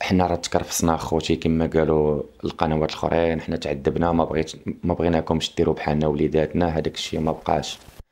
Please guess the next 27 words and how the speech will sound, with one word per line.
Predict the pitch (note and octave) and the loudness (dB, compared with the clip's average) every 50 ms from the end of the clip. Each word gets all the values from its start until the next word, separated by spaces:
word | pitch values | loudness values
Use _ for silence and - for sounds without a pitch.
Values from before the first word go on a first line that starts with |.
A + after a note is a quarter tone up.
| _ _ _ _ _ _ - | _ _ _ _ _ _ -6
يعني | D#2 E2 D#2 E2+ E2+ E2+ | -4 -2 -2 0 0 0
هاد | E2 E2+ E2 D#2 E2 | 0 -2 -2 -2 -2
الناس | E2+ E2+ E2+ E2 - - | -2 -2 -2 -2 -2 -2
هادو | E2+ E2 E2+ E2+ A#2+ A2+ E2+ - - - _ _ _ _ _ _ _ _ _ _ _ _ _ _ _ _ _ _ _ - | -2 -2 0 0 -2 -2 -4 -6 -10 -18 _ _ _ _ _ _ _ _ _ _ _ _ _ _ _ _ _ _ _ -10
شهروا | - - - F2+ F2+ F2+ F#2+ G2 F#2+ | -6 -4 -2 -2 0 0 0 -2 0
بيهم | D#2+ F#2+ G2 G2+ F2 D#2+ D2+ D2 D2+ - - - _ _ _ _ _ _ _ _ _ _ _ _ _ - | 0 0 0 2 0 0 -2 -4 -6 -8 -14 -20 _ _ _ _ _ _ _ _ _ _ _ _ _ -6
وبتزوهم | F2+ F2 F2 - F2 D#2+ D#2 D2 D2+ F2+ G2 G2+ F2+ E2 D#2 D2+ D2+ D2+ - _ _ _ _ - | -6 -6 -6 -6 -8 -6 -6 -4 -2 -2 0 0 0 -2 -4 -4 -6 -10 -16 _ _ _ _ -6
وقلبوا | F#2 - - E2+ F2 F2 F2 - F2 | -6 -4 -2 -2 -2 -2 -2 -2 -2
على | F2+ F2+ F2+ | -2 -2 -4
تصاورهم، | - - - F2+ F2+ F#2 F#2 A#2 B2 A2 B2 C#3+ D3 | -4 -6 -4 -4 -2 -2 -2 -2 -2 -2 0 0 0
هما | C#3 C#3 C#3+ C3+ C3 | 0 0 0 0 0
يرجعوا | A2 F#2+ E2+ E2 D#2+ D2 E2+ | -2 -2 -4 -4 -6 -4 -4
اللور. | D#2+ D#2 D#2 D#2 D2+ D2+ | -2 -2 -2 -2 -4 -4
دابا | D#2 D#2+ F2 E2 E2+ | -4 -4 -4 -2 -2
شكون | F2 - - - G#2 | -4 -4 -4 -4 -2
اللي | G#2 G2+ | -2 -2
بقى؟ | G2 - - A2 G#2+ | -4 -4 -6 -6 -6
بقى | - - - G2 F2 | -6 -6 -8 -6 -6
واحد | E2 E2+ - - E2+ | -6 -6 -6 -8 -6
الناس | D#2+ E2 F2 F#2 - - | -4 -4 -4 -6 -6 -8
الجاليه | D#2 D#2 D2+ D#2 E2 D#2+ D#2 E2+ F2+ G#2+ | -10 -8 -6 -4 -4 -4 -4 -2 -2 -2
هما | G2+ E2 E2 E2+ F2+ | -2 -2 -2 -2 -2
اللي | F2 F2 F2 | -2 -2 -4
محتكرين | E2+ E2+ - - - - D#2+ - - - D#2+ D#2 | -4 -6 -8 -8 -8 -6 -6 -6 -6 -6 -6 -6
هاد | D#2 D#2 D#2 | -8 -8 -10
الشيء | D2 - - - - D#2 D#2 D#2 D#2 | -10 -10 -10 -6 -4 -4 -4 -4 -4
هذا، | D2+ G2 A#2+ B2 | -4 -6 -6 -6